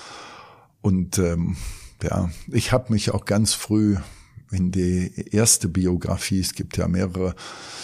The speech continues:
von Steve Jobs, äh, hinein verlesen, ver-, ver-, verliebt, möchte ich fast sagen.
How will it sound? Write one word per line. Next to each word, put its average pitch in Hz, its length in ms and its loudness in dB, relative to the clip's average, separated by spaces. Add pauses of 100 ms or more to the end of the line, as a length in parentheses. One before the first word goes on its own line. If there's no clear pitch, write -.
(260)
von 90 240 0
Steve - 380 0
Jobs, - 640 2
äh, - 220 -2
hinein 95 600 2
verlesen, 101 760 2
ver-, 107 260 0
ver-, - 260 0
verliebt, 117 540 4
möchte 110 280 2
ich - 120 0
fast - 280 2
sagen. 98 380 2